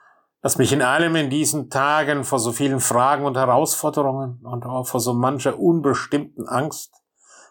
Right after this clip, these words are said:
und vor so mancher konkreten Sorge immer wieder dein Heil und deine Gnade erfahren, fest darauf vertrauen,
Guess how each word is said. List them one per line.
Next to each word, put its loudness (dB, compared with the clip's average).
und -4
vor 2
so 2
mancher 0
konkreten 0
Sorge 2
immer 0
wieder 4
dein 0
Heil 2
und 2
deine 0
Gnade 0
erfahren, 2
fest -2
darauf 2
vertrauen, 2